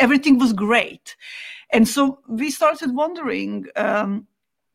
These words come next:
and, and we had some conversations about it. What was the, uh, why are people not saying anything? Like, why are they really not,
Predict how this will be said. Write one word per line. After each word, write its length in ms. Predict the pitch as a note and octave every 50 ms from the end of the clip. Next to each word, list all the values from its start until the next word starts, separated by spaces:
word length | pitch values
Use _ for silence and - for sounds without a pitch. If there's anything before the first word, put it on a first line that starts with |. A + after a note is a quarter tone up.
| _ - A#3+
and, 160 | B3 A#3+ B3+
and 140 | B3 A#3 A3+
we 100 | G#3+ A#3+
had 240 | G#3+ C4 C#4+ C#4 C4
some 220 | - - G3+ F#3
conversations 840 | F#3 - G#3 G#3 F3 F3+ G3 F#3+ F#3 E3+ F#3+ - - G3 F3+ F3+ F3+
about 380 | - - F3 E3+ F3 F3 F3+ F#3+
it. 160 | G#3 - - - - - - _ _ _
What 340 | G3+ F#3+ F#3+ A#3+ D#4+ - -
was 280 | - D4 C#4 B3+ C4 A#3+
the, 380 | A#3+ C#4+ C4+ C4 C4 C4 - -
uh, 260 | G#3+ G#3+ G#3+ G#3+ G#3+ - -
why 400 | A3 F#3 F3 A3 A#3+ D4+ F4+ G4+
are 100 | F#4+ D4+
people 300 | - E4 E4 E4+ F4 D4+
not 260 | C4+ C#4+ C#4 C4 -
saying 420 | - - C4 F4+ A#4 B4 - - -
anything? 440 | - - - F3+ - - D#3+ E3+ E3+
Like, 260 | F3+ F#3+ F#3 F#3+ -
why 320 | F#3+ F#3 A3 A#3 B3 B3+
are 100 | B3 B3 A#3
they 180 | G#3 A#3 A#3
really 500 | A3+ B3 C4 G#3 F#3+ A#3 A#3+ A#3+ B3 A#3+
not, 460 | A3+ G#3 G#3+ G#3 - - - - -